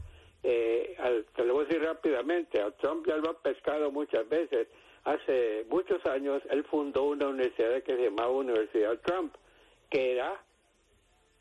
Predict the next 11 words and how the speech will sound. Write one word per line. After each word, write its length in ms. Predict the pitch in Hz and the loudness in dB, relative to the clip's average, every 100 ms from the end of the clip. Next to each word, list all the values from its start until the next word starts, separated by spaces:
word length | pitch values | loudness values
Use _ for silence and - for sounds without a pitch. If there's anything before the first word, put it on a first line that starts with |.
| _ | _
para 280 | 139 160 170 | -2 0 0
gente 380 | 156 147 175 160 | 0 0 -2 -2
que 140 | 151 | -2
quería 300 | 131 123 156 | 0 0 0
aprender 600 | - 139 127 120 156 165 | -2 -2 0 0 0 -2
cómo 360 | - 139 147 160 | -2 -2 0 0
vender, 600 | 151 131 117 123 156 151 - _ _ _ _ _ _ | 0 0 0 2 2 -2 -12 _ _ _ _ _ _
eh, 300 | - 135 117 123 123 - | -2 0 0 -2 -8 -4
satisfactoriamente 1120 | 135 117 143 131 127 131 127 156 135 139 160 | -4 0 0 0 0 0 0 0 -2 0 0
bienes 380 | 139 123 123 117 | 0 0 0 0
raíces. 560 | 135 175 240 226 139 | 2 2 0 -2 -2